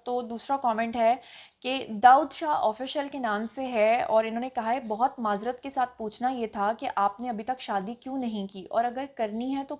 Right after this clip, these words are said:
कब करनी है, किसके साथ करनी है, आपका प्लान है भी या नहीं?" तो जैसे कि मैंने आपको बताया कि जब भी कोई वीडियो मैं बनाती हूँ तो वहाँ पे मेरी शादी के इतने प्रपोजल्स आते हैं, और ख़ास तौर पे जब मैं किसी ब्रांड को एंडोर्स करती हूँ तो उनके कॉन्टैक्ट नंबर्स मुझे वहाँ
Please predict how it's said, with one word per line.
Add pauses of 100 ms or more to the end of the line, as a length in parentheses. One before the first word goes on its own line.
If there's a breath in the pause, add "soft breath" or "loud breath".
कब
करनी
है,
किसके
साथ
करनी
है, (460 loud breath)
आपका
प्लान
है
भी
या
नहीं?" (1040)
तो
जैसे
कि
मैंने
आपको
बताया
कि
जब
भी
कोई
वीडियो
मैं
बनाती
हूँ
तो
वहाँ
पे
मेरी
शादी
के (160)
इतने
प्रपोजल्स
आते
हैं, (460 loud breath)
और
ख़ास
तौर
पे
जब
मैं
किसी
ब्रांड
को
एंडोर्स
करती
हूँ
तो
उनके
कॉन्टैक्ट
नंबर्स
मुझे
वहाँ